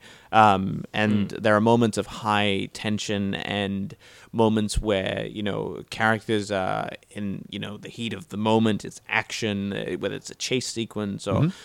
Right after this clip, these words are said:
Speaker 1: a fight or anything that involves some sort of violent, um, action or emotion. And there were some things that I would pick up on. And it, it was curious because often the,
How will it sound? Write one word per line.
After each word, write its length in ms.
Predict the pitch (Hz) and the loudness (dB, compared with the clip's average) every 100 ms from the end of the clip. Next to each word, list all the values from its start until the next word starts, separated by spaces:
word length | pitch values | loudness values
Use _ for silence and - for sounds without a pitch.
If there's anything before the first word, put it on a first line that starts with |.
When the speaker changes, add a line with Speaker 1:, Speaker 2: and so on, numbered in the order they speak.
| - | -14
Speaker 1:
a 80 | - | -10
fight 540 | - - 123 113 110 - | -6 2 6 6 4 0
or 140 | 101 | -2
anything 360 | 110 110 110 98 | 0 -2 -4 -4
that 100 | 95 | -6
involves 340 | 95 98 98 | -2 0 0
some 360 | - - 131 135 | -4 -4 0 0
sort 240 | - 117 | 0 0
of 140 | 104 98 | 0 -2
violent, 680 | 104 101 104 104 101 - - | 2 4 6 2 -2 -6 -12
um, 480 | - 98 98 - - - | -8 -6 -6 -10 -14 -8
action 340 | 104 - - 95 | -6 -6 -6 -6
or 120 | - | -4
emotion. 460 | 120 208 - - - - - - - - | 2 2 2 -4 -10 -20 -20 -20 -10 -2
And 200 | 135 120 | 0 4
there 140 | 127 | 6
were 100 | 123 | 6
some 260 | 123 165 185 | 4 0 -2
things 320 | 165 139 120 | -4 -4 -2
that 100 | 107 | -2
I 60 | 107 | 0
would 220 | 104 101 | -2 -4
pick 180 | 135 120 | -6 -6
up 200 | - - | -6 -4
on. 360 | 87 - - - - - | -4 -4 -8 -10 -14 -2
And 280 | 120 117 | 0 2
it, 180 | - 135 123 127 | 2 4 4 2
it 20 | |
was 140 | 147 143 | 0 -2
curious 400 | - 247 180 131 | 2 6 6 4
because 480 | 127 120 135 113 - - _ | 0 0 2 2 -4 -20 _
often 320 | 135 139 131 | -2 2 2
the, 320 | 113 107 101 | 2 0 -2